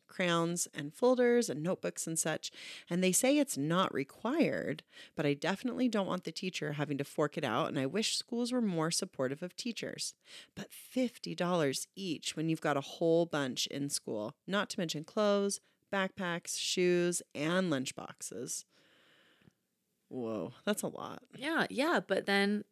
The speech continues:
Speaker 2: read what the next listener says. It goes right along.
Speaker 1: I know. Okay, so another listener says, "Ugh." <laughs>
Speaker 2: Yeah.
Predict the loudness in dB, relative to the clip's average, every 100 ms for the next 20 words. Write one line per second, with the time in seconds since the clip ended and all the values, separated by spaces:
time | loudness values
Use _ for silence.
0 | _ 0 0 2 2 0 0 -2 -2 -4
1 | -2 0 0 -2 0 0 2 2 0 0
2 | -2 -2 -4 -6 -2 0 2 2 2 2
3 | 2 4 6 6 4 -2 -2 -2 -2 -2
4 | -2 -6 -20 -20 _ _ _ _ 0 0
5 | 0 -10 _ _ -10 -8 -4 -2 4 4